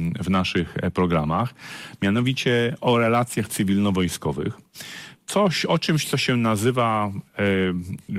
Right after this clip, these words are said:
w języku amerykańskim, w amerykańskiej te-, e, terminologii command and control. E, gdzie jest command, gdzie jest control?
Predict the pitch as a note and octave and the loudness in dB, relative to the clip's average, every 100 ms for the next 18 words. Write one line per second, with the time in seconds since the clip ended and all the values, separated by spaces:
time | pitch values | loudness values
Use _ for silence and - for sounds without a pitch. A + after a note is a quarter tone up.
0 | G2 F2 - - - G#2 F#2+ F2 G#2+ G#2+ | -4 -6 -12 -18 -2 2 2 2 0 2
1 | G2+ A#2 B2+ A2+ G2+ F2 - F2 F2 F2+ | 4 4 4 4 2 0 0 2 2 2
2 | F2 F#2+ - F#2 E2+ E2+ - F#2 - F#2+ | 2 0 0 -2 0 -2 0 0 0 -2
3 | F#2+ F2 F2 E2+ F2+ F#2 - A2 F#2+ F2 | 0 2 2 2 2 0 2 2 2 0
4 | E2+ - F2 - E2+ G#2+ - - - - | -2 0 -2 0 0 0 -6 -18 -20 -18
5 | - - - - G#2 F#2+ G2+ A2+ - - | -18 -20 -20 -4 0 2 0 -6 -10 -4
6 | G2 C3 A2+ G2+ - G#2+ G2+ G#2 - F2+ | 0 2 2 0 0 2 2 0 -2 -2
7 | A2 G#2+ F#2+ - F#2+ F2 - F2+ | 2 2 0 0 -2 0 0 0